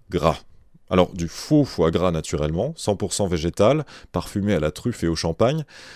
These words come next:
Alors, pas de doute, on est bien en France, parce que je ne sais pas si les véganes allemands, par exemple,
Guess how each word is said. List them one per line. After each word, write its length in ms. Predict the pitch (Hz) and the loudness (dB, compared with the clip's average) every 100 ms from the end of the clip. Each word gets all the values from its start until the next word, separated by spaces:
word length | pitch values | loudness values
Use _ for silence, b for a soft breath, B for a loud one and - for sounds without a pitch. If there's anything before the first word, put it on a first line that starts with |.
| B - | B -4
Alors, 180 | 87 - | -4 -2
pas 220 | - 104 | 2 2
de 60 | |
doute, 360 | 101 120 - - _ _ | 4 2 0 -12 _ _
on 180 | 123 160 | 4 8
est 80 | 131 | 8
bien 200 | 120 113 | 10 8
en 100 | 107 | 6
France, 340 | - 101 151 | 2 0 0
parce 140 | - - | -2 -4
que 80 | 95 | -4
je 100 | 92 | -4
ne 40 | |
sais 160 | - - | -2 -2
pas 200 | 80 80 | 0 -2
si 280 | - 120 | -2 -2
les 240 | 104 92 85 | 2 2 2
véganes 400 | 95 117 110 107 | 0 4 4 4
allemands, 300 | 101 107 107 | 2 0 0
par 200 | - 82 | 0 -2
exemple, 420 | 87 107 147 | 0 0 0